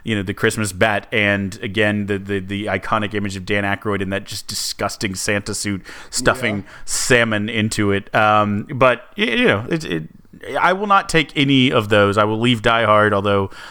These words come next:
Speaker 1: that's a pretty good answer. Um, and I, I will leave both Kiss Kiss Bang Bang and Trading Places. Uh, if you put a gun to my head, the movie that I've probably watched the most on Christmas is probably Elf.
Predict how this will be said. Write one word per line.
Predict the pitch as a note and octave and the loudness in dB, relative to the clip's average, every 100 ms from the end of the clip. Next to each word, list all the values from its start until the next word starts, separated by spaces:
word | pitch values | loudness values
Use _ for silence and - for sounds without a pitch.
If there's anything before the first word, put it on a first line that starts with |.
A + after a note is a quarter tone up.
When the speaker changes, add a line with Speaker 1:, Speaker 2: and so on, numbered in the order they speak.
| - | -6
Speaker 1:
that's | A2 G#2+ | -2 -2
a | |
pretty | - A#2+ | 2 2
good | G#2 G#2 | 2 2
answer. | G2+ G2 - G2+ G2 - - - | 2 0 0 0 0 -4 -14 -4
Um, | G#2 G2+ G2+ | 2 2 2
and | A2+ G#2 | 0 2
I, | G#2+ | 2
I | G#2+ | 2
will | G#2 G2 | 2 0
leave | G#2+ G2 | -2 0
both | G#2 G2+ - | 0 0 -2
Kiss | - G#2+ | -6 -4
Kiss | - G2+ | -2 -4
Bang | G2 F#2+ | -2 -2
Bang | F#2 F#2 F#2 | -2 -2 -4
and | F#2+ F#2 F2+ F#2 | -4 -4 -4 -8
Trading | - G2+ F#2 | -6 -6 -4
Places. | F2+ F#2+ F#2 G2 F2+ - - - | -4 -4 -2 -4 -6 -8 -16 -8
Uh, | - A2 G#2+ G2+ F#2+ - | 0 4 4 4 2 -2
if | C#3+ - | -6 -4
you | C#3+ | 0
put | - | 2
a | D4 | 2
gun | C3 B2+ D3+ | 4 2 2
to | |
my | C#3+ C3+ | -2 0
head, | B2 B2 | 0 0
the | G#2+ | 0
movie | A2+ A#2 | 0 0
that | A2 | 2
I've | G#2+ G2+ | 2 2
probably | - A2+ G#2+ G#2 - - - | 2 2 2 -2 -4 -16 -14
watched | A2+ G2 G#2+ - - | -4 2 2 2 -2
the | A#2+ | 0
most | G2+ G2+ A2+ A#2 | 2 2 2 2
on | G#2 G2+ | 0 0
Christmas | - G#2+ G#2+ G2+ G#2 | -2 0 0 -2 -4
is | - | -8
probably | - G#2+ G#2+ G#2 G#2 | -4 -4 -2 -4 0
Elf. | G2 G2+ | 0 0